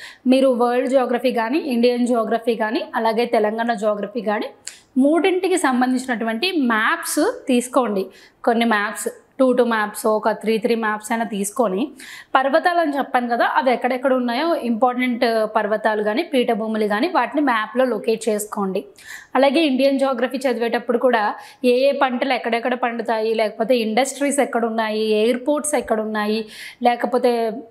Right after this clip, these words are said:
పోర్ట్స్, ఇంపార్టెంట్ మేజర్ పోర్ట్స్ ఎక్కడున్నాయి, ఇలాంటివి మీరు నౌకాశ్రయాలు కానీ, ఇలాంటివి మ్యాప్‌లో మీరు చేసుకుంటే, గుర్తుపెట్టుకుంటే, మీరు మళ్ళీ అవి రిఫ-, రిఫర్ చేయొచ్చు అన్నమాట.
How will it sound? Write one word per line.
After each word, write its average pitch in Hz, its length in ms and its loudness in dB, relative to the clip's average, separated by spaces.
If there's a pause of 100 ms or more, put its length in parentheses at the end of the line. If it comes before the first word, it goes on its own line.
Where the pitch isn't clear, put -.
(240)
పోర్ట్స్, 311 460 2 (340)
ఇంపార్టెంట్ 254 540 2
మేజర్ 247 360 2 (120)
పోర్ట్స్ 247 320 2
ఎక్కడున్నాయి, 214 720 -2 (560)
ఇలాంటివి 302 440 2
మీరు 277 240 4
నౌకాశ్రయాలు 247 760 2
కానీ, 226 220 0
ఇలాంటివి 285 420 0
మ్యాప్‌లో 294 600 2
మీరు 269 520 0 (460)
చేసుకుంటే, 262 540 2
గుర్తుపెట్టుకుంటే, 247 1000 2
మీరు 320 160 2
మళ్ళీ 269 280 2
అవి 330 240 0
రిఫ-, 262 380 0
రిఫర్ 254 380 0
చేయొచ్చు 226 320 0
అన్నమాట. 196 340 -4